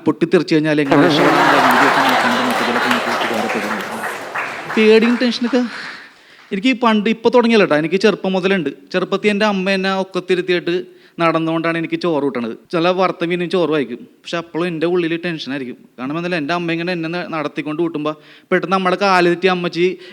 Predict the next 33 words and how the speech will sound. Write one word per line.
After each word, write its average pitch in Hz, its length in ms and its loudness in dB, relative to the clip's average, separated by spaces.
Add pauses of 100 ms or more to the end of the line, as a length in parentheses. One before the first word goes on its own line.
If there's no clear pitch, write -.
(100)
വീണ് 175 220 4
കഴിഞ്ഞാൽ 175 260 2 (140)
ആ 165 100 0
വറുത്ത 175 260 -2
മീൻ 165 140 -2
മണ്ണിൽ 160 260 -4
പോവില്ലേ, 147 260 -2 (120)
തിന്നാൻ 156 260 -6
പറ്റുമോ? 143 240 -2 (2000)
ഞാനതുപോലെ 202 480 4
മറ്റുള്ളവരുടെ 190 460 0
സങ്കടത്തിൽ 180 500 0
എനിക്ക് 180 220 -2
അലിയുന്ന 160 280 -2 (120)
ആളാണ്. 151 280 -2
അപ്പോൾ 170 220 -6
എനിക്ക് 175 220 -4
പേടി 165 180 0
വരാറുണ്ട്. 143 280 -4 (100)
എൻ്റെ 165 160 -2
കൂട്ടാൻ്റെ 180 360 4
വീടിൻ്റെ 170 180 2
മുമ്പിൽ 160 180 -2
ഒരു 160 100 0
വീടുണ്ട്, 135 280 0
അവിടെ 123 200 -4 (200)
പ്രായമായ 139 520 0
അപ്പച്ചനോ 135 360 -8
അമ്മച്ചനോ 123 300 -6
താമസിക്കുന്നത്. 113 380 -8 (460)
അപ്പോൾ 170 180 0
ഈ - 80 0
വീടിക്കടെ 190 340 -2